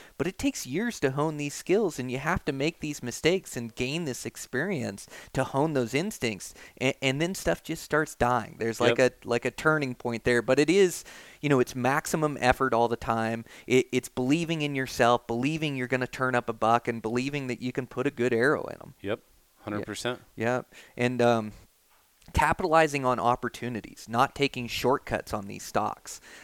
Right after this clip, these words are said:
Speaker 1: Like, um, uh, you mentioned it, I, I keep referencing your, your talk, but you talked about, um, yeah, giving it, what, how did you describe it? A hundred percent, or you're gonna give it a hundred percent,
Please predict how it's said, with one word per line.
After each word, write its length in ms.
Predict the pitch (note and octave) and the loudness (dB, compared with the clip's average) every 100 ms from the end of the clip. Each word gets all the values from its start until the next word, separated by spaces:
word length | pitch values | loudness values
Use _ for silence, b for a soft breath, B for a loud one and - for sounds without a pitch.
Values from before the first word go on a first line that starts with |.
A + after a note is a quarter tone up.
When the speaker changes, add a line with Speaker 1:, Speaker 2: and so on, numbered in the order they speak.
| B | B
Speaker 1:
Like, 240 | A2+ A2+ A#2 | -2 0 2
um, 420 | A2 G#2+ G2 G#2+ - | 0 -2 -6 -8 -8
uh, 40 | |
you 220 | A2 C3 | -6 -4
mentioned 400 | C#3 C#3 C#3 D3 | 0 0 0 0
it, 220 | C#3 B2+ - | 2 2 4
I, 160 | A#2 - | 2 2
I 60 | - | -4
keep 320 | - B2 - | -2 -6 0
referencing 640 | A#2 A#2 A#2+ A2 A#2 A2 | 2 2 -4 -8 -8 -8
your, 240 | A2 G#2+ - | -8 -10 -10
your 140 | G#2+ | -14
talk, 420 | G2 B2 A#2+ G2+ - B B - | -4 4 6 6 0 B B -2
but 180 | C3 | -2
you 120 | C#3+ D#3+ | -2 -2
talked 340 | - C#3+ - | 4 4 4
about, 520 | C3 A#2+ A#2 A2+ - A2+ | 4 6 6 6 2 -4
um, 460 | A2 G#2+ G#2 G#2+ - B B | -2 -2 -6 -10 -16 B B
yeah, 180 | C#3 A#2+ | -2 0
giving 380 | - D3+ D3+ | 4 4 4
it, 240 | C3+ B2+ - C3 | 4 2 2 0
what, 160 | D#3 | 2
how 140 | - F#3 | 2 0
did 160 | F3+ | 0
you 80 | E3 | -6
describe 400 | D3+ - C#3 C3+ | -6 2 2 4
it? 80 | A#2 | 2
A 40 | |
hundred 380 | - C3+ C#3 B2+ | 0 0 0 -2
percent, 460 | B2+ A2+ B2 A2 - | -6 -4 -2 -2 -4
or 80 | A2+ | -8
you're 140 | A2 | -4
gonna 180 | C3 A#2+ | -4 0
give 160 | B2+ | 2
it 80 | A#2+ | 2
a 40 | A2+ | 0
hundred 380 | C3+ D3 C3 | 0 0 -2
percent, 380 | - B2 - B2+ | -4 -4 -2 0